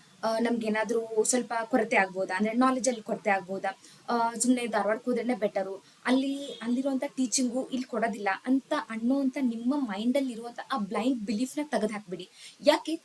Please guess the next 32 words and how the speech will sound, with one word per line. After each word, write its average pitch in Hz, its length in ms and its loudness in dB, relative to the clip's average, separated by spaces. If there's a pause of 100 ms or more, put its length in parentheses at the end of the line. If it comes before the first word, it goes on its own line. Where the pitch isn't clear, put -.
(140)
ಯಾಕೆ 349 240 2
ಆಗೋದಿಲ್ಲ? 294 320 0 (160)
ಅಲ್ಲಿರೋ 339 300 0
ಟೀಚರ್ಸ್ 330 340 0
ನಾವ್ 330 160 -2
ಇಲ್ಲಿ 277 140 -4
ತರಿಸ್ತಿರೋದಲ್ಲ. 226 560 0 (400)
So 226 300 4
ನೋಡಿ, 233 360 2
ಒಂದ್ಸತಿ 269 400 0
ಯೋಚನೆ 294 280 0
ಮಾಡಿ. 269 300 -4 (200)
ನಾನ್ 220 260 4
ಹೇಳಿದೀನಿ 269 420 0
ಅಂತ 277 160 -4 (160)
ನೀವು 277 140 -2
ತಗೊಂಬೇಕಂತ 247 580 0
ಇಲ್ಲ, 247 260 0 (340)
ನಾನ್ 254 160 6
ಹೇಳಿದೀನಿ 226 420 0
ನೀವು 269 160 -4
ತಗೊಂಡೇ 208 280 0
ತಗೊಂತೀರಂತ 233 600 -4
ಇಲ್ಲ. 240 220 -4 (140)
Final 247 340 0
decision, 208 340 0 (340)
you 254 100 0
are 277 140 -2
the 311 80 4 (160)
owner 262 260 2
of 240 160 -8
your 233 100 0